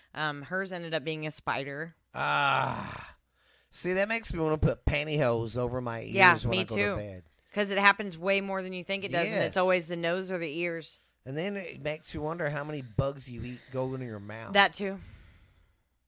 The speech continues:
Speaker 2: It's just, uh,
Speaker 1: Speaking of
Speaker 2: just think when you're out in the country, like the cowboys on the old cattle drives.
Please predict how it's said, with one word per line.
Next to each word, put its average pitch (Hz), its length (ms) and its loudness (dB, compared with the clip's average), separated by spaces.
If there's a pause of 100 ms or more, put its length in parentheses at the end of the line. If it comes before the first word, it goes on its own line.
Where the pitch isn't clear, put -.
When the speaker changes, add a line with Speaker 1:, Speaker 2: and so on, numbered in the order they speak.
(140)
Speaker 2:
It's 113 220 -12
just, - 360 -8
uh, 101 280 -10 (260)
Speaker 1:
Speaking 240 560 0
of 165 440 -2 (340)
Speaker 2:
just 143 180 -10
think 202 240 0
when 170 100 -2
you're 143 140 -4
out 143 180 -6
in - 60 -16
the 120 80 -10
country, 131 500 -6
like 113 200 -10
the - 60 -20
cowboys 117 680 -6
on 113 100 -8
the 110 80 -8
old 110 140 -10
cattle 117 300 -8
drives. 98 460 -12